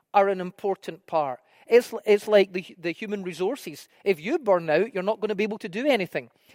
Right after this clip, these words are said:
Your home and property, look at your home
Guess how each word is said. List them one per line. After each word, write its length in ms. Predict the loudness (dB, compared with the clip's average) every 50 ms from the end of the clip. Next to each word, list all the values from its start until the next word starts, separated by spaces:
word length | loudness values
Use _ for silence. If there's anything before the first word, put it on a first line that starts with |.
| _ -20 -20 -20 -20 _
Your 280 | -8 -2 2 2 2 2
home 420 | 0 2 6 8 8 8 8 6
and 180 | 2 -2 -4 -6
property, 600 | 0 4 6 6 6 6 2 -4 -4 -2 -4 -2
look 300 | 4 4 4 4 6 4
at 100 | 4 4
your 220 | 4 2 2 2
home 760 | 4 4 8 10 12 12 12 12 10 10 8 6 4 2 -4